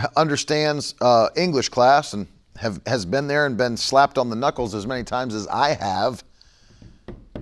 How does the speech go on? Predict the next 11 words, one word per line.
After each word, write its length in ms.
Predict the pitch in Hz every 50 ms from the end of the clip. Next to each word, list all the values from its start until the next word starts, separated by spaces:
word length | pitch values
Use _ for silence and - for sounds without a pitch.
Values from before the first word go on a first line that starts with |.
| - - - _ _ _ - - - _ _ _ _ _ _ _ _ _ _
Matthew 380 | - 165 185 196 180 - 165 147
ten 240 | - 180 160 156
eight. 260 | 165 180 170 - - - _ _ _ _ _ _ _ _ _ _ _ _ _ _ _ _ _ _
I'm 100 | - 131 147
reading 200 | 170 170 165 156
from 100 | 127 143
the 60 | 151
New 140 | 143 151 160
American 320 | 151 147 147 139 - 127
Standard 440 | 104 - 156 151 143 127 120 104 80
Bible. 580 | 90 131 143 151 151 143 110 113 117 127 139